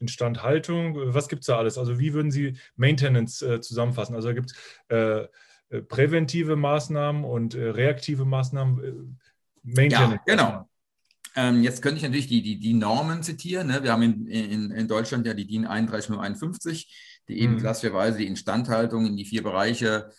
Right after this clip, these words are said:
Speaker 2: Wartung, Inspektion, Instandsetzung
Speaker 1: Mhm.
Speaker 2: und
Speaker 1: Das
Speaker 2: Verbesserung
Speaker 1: sind die
Speaker 2: unterteilt.
Speaker 1: Begriffe, ja. Mhm.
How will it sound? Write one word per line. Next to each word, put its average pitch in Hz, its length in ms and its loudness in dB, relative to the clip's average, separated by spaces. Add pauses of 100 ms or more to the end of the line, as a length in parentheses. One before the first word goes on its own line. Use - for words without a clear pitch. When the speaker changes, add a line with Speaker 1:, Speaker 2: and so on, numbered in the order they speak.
(240)
Speaker 2:
Wartung, 117 600 2
Inspektion, 113 640 0
Instandsetzung 113 800 0
Speaker 1:
Mhm. 135 120 8
Speaker 2:
und 131 100 10
Speaker 1:
Das 123 100 8
Speaker 2:
Verbesserung 147 480 -2
Speaker 1:
sind 147 80 0
die 131 40 2
Speaker 2:
unterteilt. 135 500 2
Speaker 1:
Begriffe, 104 240 -8 (260)
ja. 120 60 0
Mhm. 120 320 0